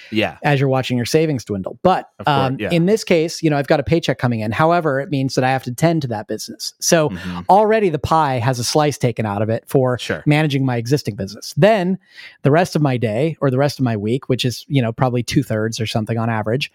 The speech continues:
Speaker 1: Mm-hmm.
Speaker 2: I would probably split down the middle. I'd spend half of that time on development. The other half would be on marketing or sales, whichever one has the opportunities at the time. And basically, like,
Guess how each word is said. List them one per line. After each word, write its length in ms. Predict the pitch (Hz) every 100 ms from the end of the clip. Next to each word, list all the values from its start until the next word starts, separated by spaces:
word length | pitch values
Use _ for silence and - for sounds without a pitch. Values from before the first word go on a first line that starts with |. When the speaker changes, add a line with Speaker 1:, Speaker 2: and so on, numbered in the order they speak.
| _ -
Speaker 1:
Mm-hmm. 240 | 98 95 123
Speaker 2:
I 100 | 170
would 120 | 160
probably 300 | 185 196 202
split 260 | - 185 165
down 180 | 151
the 40 | 135
middle. 380 | 120 104 139 -
I'd 160 | 139 143
spend 200 | - 160
half 220 | 139 170
of 60 | 175
that 160 | 147 -
time 440 | 123 123 139 156 _ -
on 140 | 135
development. 540 | 123 113 104 113 123 _ _ - -
The 160 | 139 160
other 180 | 196 165
half 260 | 165 151
would 120 | 156
be 100 | 139
on 280 | 143 131 131 -
marketing 480 | - 151 147 151 143 -
or 200 | 156 170
sales, 560 | - 107 101 131 - - _ _ _
whichever 340 | 156 160 165 160
one 180 | 151
has 240 | 143 143 127
the 80 | 135
opportunities 640 | 113 120 156 143 113 107
at 100 | 110
the 80 | 110
time. 340 | - 113 - -
And 100 | 151
basically, 440 | 180 185 156 156
like, 300 | 143 131 127